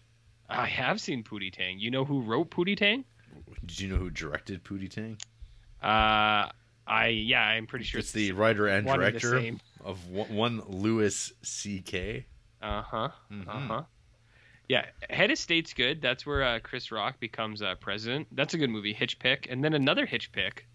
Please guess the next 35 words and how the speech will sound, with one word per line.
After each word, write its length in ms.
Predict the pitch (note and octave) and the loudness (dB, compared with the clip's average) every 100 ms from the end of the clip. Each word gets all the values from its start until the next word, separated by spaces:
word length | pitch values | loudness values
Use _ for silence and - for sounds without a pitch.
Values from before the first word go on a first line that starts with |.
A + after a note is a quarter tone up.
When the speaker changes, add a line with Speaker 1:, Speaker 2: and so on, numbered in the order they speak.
| - - | -20 -4
Speaker 1:
which 220 | B2+ - | -4 -2
could 160 | - D#3+ | 0 2
have 80 | C#3+ | 4
also 300 | E3+ - D3 | 2 0 0
worked, 260 | A2+ A2+ | 0 -2
is 120 | G#2+ | -2
Down 260 | A2+ A#2+ B2 | 4 4 4
to 80 | F#2 | 0
Earth, 340 | B2+ G2+ - - - - - - | -4 -4 -8 -20 -20 -20 -10 2
where 160 | A#2 | 2
Chris 300 | A2 D#3 C#3 | 4 2 4
Rock's, 560 | C3 B2+ C3 - - - - | 4 6 4 0 -10 -14 -2
uh, 200 | A2+ G#2+ | 0 0
spirit 640 | - - F#3 G3+ A2+ - - - - | -2 -4 2 2 2 -2 -16 -20 -10
gets 220 | - A#2+ - | -2 -2 -2
put 200 | - C3+ | -2 -2
into 320 | C3 B2+ B2 | -2 -4 -6
the 80 | A2 | -2
body 540 | A#2 D3+ D3 F#2+ F#2 F#2+ | 4 6 6 2 -6 -8
of 100 | G#2 | -4
an 80 | A#2 | 0
old 180 | A#2 | 0
white 300 | G2+ A#2 D3+ | 2 4 4
man. 260 | F2+ F2 - - - - - - - - - - - - | 0 -8 -10 -18 -20 -20 -20 -14 -12 -12 -16 -20 -20 -10
You 80 | G#2+ | -6
ever 60 | G#2+ | -4
seen 220 | A#2+ A2+ | -2 0
that 160 | A#2 | 0
one? 200 | D3+ G#3 - - - - - - - - - - - - | 0 -2 -4 -16 -20 -20 -20 -20 -20 -20 -20 -20 -20 -10
Speaker 2:
I 40 | F#2+ | 0
have 200 | F#2+ G2 | 0 4
not. 320 | A#2+ B2 - - - - - - - | 4 2 0 -14 -20 -20 -20 -20 -18
Speaker 1:
It's 120 | C3 | -16
pretty 220 | - C#3+ | -8 -8
good. 320 | D#3+ C3+ C3 | -4 -4 -4